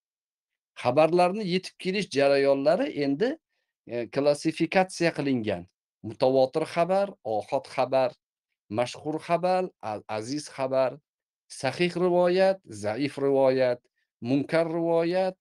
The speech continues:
e, marfu rivoyat qilib, xabarlar mana shunday, e, intizomga solingan.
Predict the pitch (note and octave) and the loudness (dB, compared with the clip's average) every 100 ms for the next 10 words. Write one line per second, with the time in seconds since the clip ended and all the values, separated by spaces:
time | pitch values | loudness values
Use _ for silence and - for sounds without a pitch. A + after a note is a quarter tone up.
0 | - G#2+ A#2 A2 A2 - _ _ _ _ | -12 -8 -8 -8 -10 -12 _ _ _ _
1 | _ _ G#2+ A2+ G#2+ C#3+ D#3 C3+ B2+ A#2 | _ _ -2 -2 0 0 0 2 4 4
2 | A2 G#2 - A2+ F3 C4+ _ _ _ _ | 2 -2 -6 -4 -4 -4 _ _ _ _
3 | _ _ - - A2 A2 G#2+ A2 F3 F#3+ | _ _ -16 -10 -6 -4 -4 -2 -4 -4
4 | G#2+ G#2+ G#2+ C#3 A2+ A#2+ A#2+ _ _ - | -8 -10 -8 -6 -4 -6 -8 _ _ -14
5 | E2 B2 A2 G#2 G#2+ G2+ G2+ A#2 - G2 | -10 -6 -6 -6 -4 -4 -4 -6 -6 -4
6 | G#2+ G2+ F2+ | -2 -4 -6